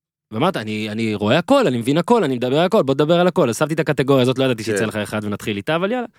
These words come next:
Speaker 2: נו.
Speaker 1: מה אז, בוא נ-, קודם
Speaker 2: מה
Speaker 1: כל,
Speaker 2: אז?
Speaker 1: מה רואה? כמה רואה?
Speaker 2: האמת, כמעט לא רואה כדורגל היום, לא
Speaker 1: מהמם.
Speaker 2: יושב לראות, אלא אם כן זה עם חברים.
Speaker 1: מהמם.
Speaker 2: אם זה כאילו התירוץ, זה ברקע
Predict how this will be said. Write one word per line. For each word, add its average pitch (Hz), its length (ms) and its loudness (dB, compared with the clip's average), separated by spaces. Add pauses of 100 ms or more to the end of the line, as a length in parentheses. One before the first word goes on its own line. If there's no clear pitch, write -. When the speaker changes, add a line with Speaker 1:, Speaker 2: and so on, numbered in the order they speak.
(240)
Speaker 2:
נו. 196 240 -10 (180)
Speaker 1:
מה 180 200 2
אז, 143 180 -2
בוא 156 200 2
נ-, - 20 2 (360)
קודם 175 160 4
Speaker 2:
מה 156 60 2
Speaker 1:
כל, 147 140 4
Speaker 2:
אז? 131 60 -2
Speaker 1:
מה 165 220 2
רואה? 131 280 0 (180)
כמה 180 280 2
רואה? 127 300 0 (560)
Speaker 2:
האמת, 139 300 -2 (180)
כמעט 131 320 -8
לא 127 80 -2
רואה 120 180 -4
כדורגל 98 500 -8
היום, 123 160 -6 (200)
לא 120 60 -8
Speaker 1:
מהמם. 131 140 -2
Speaker 2:
יושב 123 240 -6
לראות, 123 240 -6
אלא 135 160 0
אם 120 60 -6
כן 123 180 -6
זה 110 80 -8
עם 107 80 -8
חברים. 82 460 -10
Speaker 1:
מהמם. 101 160 -16
Speaker 2:
אם 143 80 -8
זה 147 120 -10
כאילו 127 440 -8
התירוץ, 120 680 -8 (220)
זה 95 140 -14
ברקע 123 440 -6